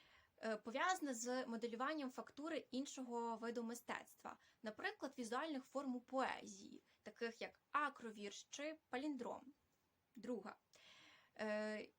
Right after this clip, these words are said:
виявляється в реалізації формотвірних принципів музичного, живописного чи архітектурного твору у літературному. Третя.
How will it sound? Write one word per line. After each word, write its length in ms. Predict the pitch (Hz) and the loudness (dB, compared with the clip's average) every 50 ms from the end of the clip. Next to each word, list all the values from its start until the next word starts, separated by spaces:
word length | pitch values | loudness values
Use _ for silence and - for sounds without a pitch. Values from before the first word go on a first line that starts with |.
| _ - | _ -2
виявляється 680 | 226 226 240 240 240 302 339 370 370 339 349 - 269 | 2 4 6 6 6 8 8 8 8 6 6 2 2
в 60 | 214 | 4
реалізації 920 | 226 233 233 233 233 233 220 240 247 277 320 320 - - - 269 262 254 247 | 6 8 8 8 6 4 4 4 4 4 4 2 -2 -2 0 0 2 0 0
формотвірних 720 | 240 - - 247 233 226 226 226 - 294 311 311 277 262 - | -2 -2 -2 -2 0 0 -2 -4 -4 -4 -4 -2 -2 -4 -2
принципів 540 | - 262 269 285 262 - - - - 220 | -2 -2 0 0 -2 -4 -8 -8 -6 -2
музичного, 840 | 214 220 269 294 269 247 254 262 254 - - 240 220 220 220 214 214 | -2 0 0 0 0 2 0 0 0 -4 -6 -4 -4 -4 -4 -4 -4
живописного 760 | 208 240 294 262 208 220 247 247 - 226 214 - - 226 208 208 - | -4 -4 -4 -4 -2 -2 -2 -2 -2 -6 -8 -6 -6 -4 -4 -4 -4
чи 240 | - - 254 240 - - | -4 -2 -2 0 0 0
архітектурного 840 | 208 214 - - - - 262 - - - 440 508 440 359 247 262 208 | -2 -2 -4 -8 -10 -10 -12 -8 -6 -4 -2 -2 0 -2 -2 -2 -4
твору 480 | - - 196 202 196 196 - - - - _ _ _ _ - | -8 -8 -6 -6 -4 -4 -6 -8 -10 -12 _ _ _ _ -8
у 40 | 226 | -8
літературному. 840 | 277 294 - 330 320 320 320 - 214 185 - - - - - - - _ _ _ _ _ _ _ _ - - - - - _ _ _ _ _ _ _ _ _ _ | -6 -4 -4 -4 -4 -6 -6 -8 -10 -8 -8 -10 -12 -12 -12 -14 -18 _ _ _ _ _ _ _ _ -20 -20 -20 -20 -20 _ _ _ _ _ _ _ _ _ _
Третя. 380 | - 240 214 - - - - | 0 2 2 2 0 -4 -16